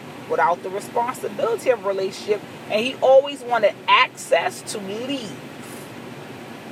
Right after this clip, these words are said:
with no explanation and no hard feelings. He don't feel no kind of way about her being hurt. He didn't lie to her.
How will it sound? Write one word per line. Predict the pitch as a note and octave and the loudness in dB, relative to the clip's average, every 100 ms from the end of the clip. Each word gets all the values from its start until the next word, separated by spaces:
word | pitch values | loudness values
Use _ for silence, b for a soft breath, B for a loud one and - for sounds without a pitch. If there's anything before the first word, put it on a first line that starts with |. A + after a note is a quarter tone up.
| - | 0
with | G#3 G#3 F#3+ | 2 2 4
no | B3 C4+ | 6 6
explanation | A#3+ B3 - - A3 B3 C#4+ - F#4 D4 | 4 -2 -2 0 2 4 4 2 -6 -2
and | - F#3+ G#3 | 0 2 4
no | A3+ B3+ | 4 4
hard | B3 A#3 A#3+ | 4 4 2
feelings. | - A3 F3 - - - | -2 -6 -4 -4 -6 -6
He | F4 | 0
don't | E4 C4+ - | 0 0 -2
feel | A3 F#3 | 2 2
no | F#3+ A3+ | 4 0
kind | C#4 D4 C4 C#4 | 2 0 0 -2
of | - | 0
way | F3 C#3 C#3+ - - - - - | 2 0 -4 -12 -14 -14 -4 0
about | F#3+ G#3+ G#3 | 4 4 4
her | - G#3+ | 2 -2
being | F#3 G3+ G#3 | -2 -6 -4
hurt. | G#3 G3+ D3+ C#3+ - - - - - - - | -2 -2 -2 -6 -12 -14 -12 -14 -14 -14 -10
He | D#4 | -2
didn't | E4 F4 | 0 4
lie | G#4 A#4+ B4 | 4 4 2
to | - - | -4 -6
her. | - | -6